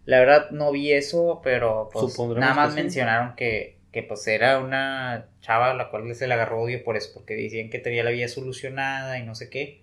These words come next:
Speaker 2: Ujú.
Speaker 1: Entonces, esta Nikki, eh, toma el carro de sus padres y choca y muere. Sí, falleció.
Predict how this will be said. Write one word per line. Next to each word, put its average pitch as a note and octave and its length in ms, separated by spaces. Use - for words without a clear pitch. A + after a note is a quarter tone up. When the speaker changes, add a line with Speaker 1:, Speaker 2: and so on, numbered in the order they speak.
Speaker 2:
Ujú. C#3 280
Speaker 1:
Entonces, E3 540
esta D3 400
Nikki, E3+ 560
eh, A#2 300
toma A#2+ 240
el - 120
carro A#2+ 240
de A#2 60
sus - 180
padres C3+ 640
y C#3+ 340
choca B2+ 300
y A#2+ 80
muere. C3+ 400
Sí, D#3 340
falleció. A#2+ 440